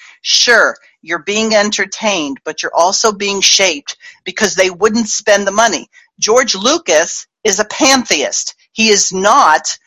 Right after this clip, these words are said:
someone who believes in a creator God. So how in the world he resolves the problems of good and evil? He's making it up, folks. He's not really following a biblical pattern. And so people can have this erroneous idea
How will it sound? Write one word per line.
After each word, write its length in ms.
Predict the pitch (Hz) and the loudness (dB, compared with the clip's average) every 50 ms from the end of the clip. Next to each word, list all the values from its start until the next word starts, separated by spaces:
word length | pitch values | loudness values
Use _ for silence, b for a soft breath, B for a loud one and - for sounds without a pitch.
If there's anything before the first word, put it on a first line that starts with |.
| _ _ | _ _
someone 500 | - - - 208 196 196 185 175 170 170 | -12 -2 0 0 0 0 0 0 0 -2
who 160 | 165 170 175 151 | -2 -4 -8 -6
believes 460 | 151 175 165 170 175 185 185 170 180 | -6 -6 -4 -4 -4 -6 -4 -4 -4
in 140 | 170 165 160 | -2 -2 -4
a 40 | |
creator 580 | 160 - - 170 165 160 160 160 165 160 165 147 | -4 -6 -8 -6 -6 -2 -2 -4 -2 -4 -6 -8
God. 380 | 147 165 185 202 190 123 92 - _ _ _ _ _ _ _ _ _ _ _ - | 0 0 2 4 4 2 0 0 _ _ _ _ _ _ _ _ _ _ _ -6
So 180 | - 185 185 165 | 0 2 2 2
how 280 | - 214 214 226 233 | 4 4 4 4 4
in 80 | 226 208 | 4 2
the 80 | 190 | -2
world 560 | 185 175 196 233 247 233 180 170 170 180 - - _ _ _ | -4 2 4 4 6 6 4 2 0 -2 -6 -14 _ _ _
he 400 | - 220 220 214 208 208 214 - | -10 -8 -4 -4 -4 -4 -6 -10
resolves 800 | - 151 165 180 180 175 156 - 190 185 196 202 208 202 202 - | -12 -12 -10 -10 -8 -8 -2 2 4 4 6 4 4 2 0 -6
the 100 | - 170 | -8 -10
problems 600 | 170 - - 202 202 196 196 202 196 190 180 - 170 | -8 -2 0 2 2 2 2 -2 -6 -6 -6 -8 -8
of 160 | 151 160 - | -10 -8 -4
good 220 | 185 196 196 175 | -2 -2 -2 -2
and 120 | 170 165 175 | -4 -4 -4
evil? 540 | 220 277 294 220 160 151 170 208 233 _ _ _ _ _ _ _ | -4 -4 -4 -2 0 2 2 2 0 _ _ _ _ _ _ _
He's 200 | - 320 311 277 | -6 -4 -4 0
making 300 | 285 311 330 294 302 330 | 2 2 2 2 0 0
it 140 | 302 285 302 | 2 2 4
up, 180 | 320 392 - - | 2 0 0 -4
folks. 640 | - - 233 226 262 339 - - - - - - _ _ _ _ _ _ _ _ _ _ _ _ _ _ _ _ _ _ | -2 2 2 2 2 0 -2 -8 -8 -8 -8 -10 _ _ _ _ _ _ _ _ _ _ _ _ _ _ _ _ _ _
He's 180 | - 240 208 | -6 -4 -2
not 320 | 220 254 277 339 285 - 220 | 0 2 2 2 2 0 0
really 320 | 220 269 294 285 254 220 | 0 0 2 2 0 -4
following 640 | 208 - - 247 254 277 269 220 202 202 214 214 202 | -4 0 2 4 6 6 4 4 2 0 -2 -2 -6
a 40 | |
biblical 520 | 185 185 202 214 214 226 220 220 233 233 220 | -4 -4 -4 -2 -2 -2 -4 -4 -6 -6 -6
pattern. 560 | - - 269 277 302 320 240 156 117 107 - _ _ _ _ _ - - | -6 -6 -2 0 2 2 2 2 0 -2 -8 _ _ _ _ _ -10 -10
And 100 | 208 - | -8 -2
so 140 | - 233 220 | -2 -2 -2
people 400 | 214 - 254 262 - 294 294 285 | -2 -8 -8 -8 -4 -4 -6 -6
can 220 | - - 269 226 | -4 -6 -6 -6
have 280 | - 220 208 208 202 202 | -2 0 0 0 2 0
this 220 | 202 202 - - | -2 0 0 -2
erroneous 640 | 190 170 156 160 160 165 180 202 214 233 - - - | -2 -2 -2 -2 -2 -2 -2 -4 -4 -4 -4 -2 -2
idea 640 | 247 254 277 240 208 208 160 143 139 160 220 269 | -2 -2 -2 -4 -8 -8 -6 -2 -2 -2 -2 -2